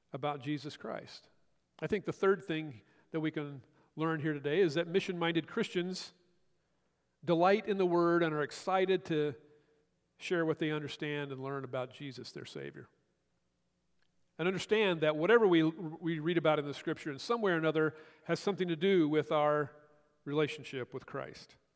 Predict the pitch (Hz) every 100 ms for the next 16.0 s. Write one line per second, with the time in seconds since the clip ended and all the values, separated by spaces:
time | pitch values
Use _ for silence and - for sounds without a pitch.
0 | _ _ _ _ _ _ _ _ _ _
1 | _ _ _ _ _ _ _ _ 147 143
2 | 160 151 143 - 165 - 170 143 185 -
3 | - 151 143 - 160 151 - - - -
4 | 175 165 175 185 185 - 156 - 165 175
5 | 175 170 156 151 160 160 - 156 123 117
6 | - _ _ - 160 156 151 180 180 170
7 | 151 156 175 170 156 151 143 123 160 156
8 | 147 123 - - _ _ _ _ _ _
9 | - 147 139 139 143 135 - 127 117 135
10 | 131 - - _ _ _ _ _ - 156
11 | - 170 160 160 156 156 156 - 175 151
12 | 147 - 151 147 - 160 151 143 156 147
13 | 160 151 151 - 156 151 147 175 180 170
14 | 165 165 156 170 185 190 185 - 175 185
15 | 185 127 - 147 160 143 156 175 120 -